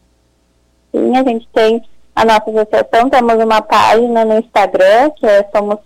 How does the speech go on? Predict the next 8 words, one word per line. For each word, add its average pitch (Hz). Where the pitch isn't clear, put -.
Pet, 247
As 202
Pet, 220
A 220
S 214
S 202
Pet, 214
e 240